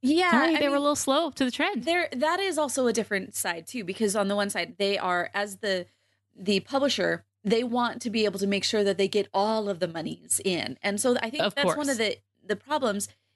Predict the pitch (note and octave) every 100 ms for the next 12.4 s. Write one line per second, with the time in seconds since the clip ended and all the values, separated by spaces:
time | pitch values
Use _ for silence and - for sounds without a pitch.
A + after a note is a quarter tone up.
0 | _ - G#3+ G#3 G3+ - _ - A3+ A3
1 | G#3+ G#3 A3+ A3+ A3 G3+ G3 G3 F3+ F3
2 | E3+ _ _ - F#3 E3+ D#3+ C#3+ - G3
3 | G3 G3+ - G#3+ G3 F#3 - D#3+ G3 G3
4 | E3 - - F#3+ F#3+ F3 E3 F3+ - F3+
5 | F#3 F#3 F#3 E3+ E3+ F3+ - F#3 F3+ F3
6 | D#3 D#3+ D#3 - F3+ E3 - - F#3+ E3+
7 | - - - - _ _ _ - G#3+ G#3
8 | G3 F#3+ D#3+ E3+ E3 E3+ - D#3+ E3 D#3
9 | - _ _ _ - A3+ B3 A#3 A#3 G#3+
10 | F#3 G3 F#3 F#3 F#3 F3+ F3+ F#3 F#3 F#3
11 | F3+ - E3+ E3 D3 D#3+ A3 G3+ E3+ -
12 | E3 D3+ D3+